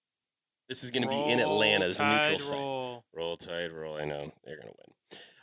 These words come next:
Speaker 1: Um, I'm also gonna take Alabama 'cause why would you r-, root against, or, I mean, I root against them all the time, but why would you pick against them? Uh, here's a
Speaker 2: Yeah,
Speaker 1: really,
Speaker 2: yeah.
Speaker 1: here's the complete opposite end. This is a very, it should be a very close game, um,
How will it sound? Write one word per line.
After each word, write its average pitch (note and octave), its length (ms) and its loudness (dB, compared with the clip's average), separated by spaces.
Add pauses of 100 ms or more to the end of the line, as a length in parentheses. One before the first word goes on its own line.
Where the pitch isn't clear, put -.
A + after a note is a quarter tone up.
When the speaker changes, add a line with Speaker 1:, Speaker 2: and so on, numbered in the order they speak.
(120)
Speaker 1:
Um, G#2+ 580 4
I'm A2+ 260 4
also B2 280 0
gonna A2+ 180 0
take A2 220 0
Alabama G#2 540 4
'cause - 400 -6
why G2 220 -4
would G2 220 -10
you G2 300 -8
r-, G2 180 -12
root G2+ 240 -4
against, A#2 400 0
or, A#2+ 100 2
I G#2+ 60 4
mean, G#2+ 140 2
I C3+ 100 8
root D#3 280 4
against A#2 300 2
them G2 120 0
all F2 160 2
the - 60 -8
time, E2+ 180 0
but D#2+ 100 -10
why F2+ 120 -4
would F2+ 160 -6
you D#2+ 60 -18
pick - 220 -10
against - 280 -14
them? - 140 -12 (480)
Uh, G2 360 4
here's D#3 220 4
a - 40 4
Speaker 2:
Yeah, C#3+ 60 8
Speaker 1:
really, D3+ 220 4 (160)
Speaker 2:
yeah. D3+ 140 -2 (100)
Speaker 1:
here's D#3+ 240 2
the D3 80 4
complete C#3 420 2
opposite A2+ 380 2
end. E2+ 180 -4
This A#2 100 0
is A2+ 60 -2
a G#2+ 60 0
very, A2+ 420 -2
it A#2+ 80 2
should C3 200 2
be A#2+ 100 4
a G#2+ 40 4
very A2+ 200 2
close B2+ 420 -2
game, A#2 360 0 (440)
um, F#2+ 540 0